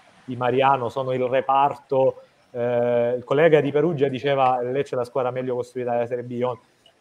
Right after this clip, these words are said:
sinceramente vedo anche tante altre squadre, vorrei avere la,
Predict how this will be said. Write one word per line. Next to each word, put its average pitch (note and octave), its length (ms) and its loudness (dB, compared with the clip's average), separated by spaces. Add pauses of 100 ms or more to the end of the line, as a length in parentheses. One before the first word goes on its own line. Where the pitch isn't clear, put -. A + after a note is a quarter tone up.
(120)
sinceramente D3+ 520 0
vedo D3+ 180 4
anche E3 260 2
tante D#3+ 300 0
altre D3 320 0
squadre, D3+ 540 4
vorrei C3+ 260 4
avere D3 260 0
la, C3 260 -4